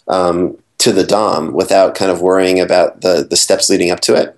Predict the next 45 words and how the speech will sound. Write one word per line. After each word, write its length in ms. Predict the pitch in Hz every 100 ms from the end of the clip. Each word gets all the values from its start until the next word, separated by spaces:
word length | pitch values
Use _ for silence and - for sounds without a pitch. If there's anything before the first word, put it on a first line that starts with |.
| _ - - - - _ _ -
uh, 300 | 107 101 95
you 120 | 123
can 180 | 123 117
save 340 | - 135 143
and 160 | 139 107
load 200 | 101 101
your 80 | 92
application 560 | 92 90 92 92 107
from 120 | 101 87
local 280 | 87 -
storage, 540 | - 101 80 78 71 -
like, 160 | 85 -
very 240 | 92 85
simply. 440 | - - - - -
Like, 200 | 87 -
you 60 |
just 240 | 98 92 -
save 340 | 101 98 -
the 80 | 90
state 320 | - 90 87
and 160 | 87 87
you 120 | 92
reload 360 | 87 82 76 78
it, 140 | 65
and, 260 | - - -
and 160 | 92
React 300 | 90 90 -
will 80 | 85
do 100 | 90
the 80 | 78
right 220 | 80 -
thing. 300 | 85 - 131 _ - - - - - - -
And 360 | 117 107 107 117
you 80 |
can 120 | 117 143
also, 420 | 190 147 120 110
like, 300 | 104 - - _ _ - - - _ _ -
use 260 | 117 123
this 160 | 120 -
technique 320 | 107 101 -
for 100 | 90
bug 220 | 98 98
reports 420 | 87 - 87 -
too. 340 | - 95 80 - _ _ _ -
So 420 | 107 104 95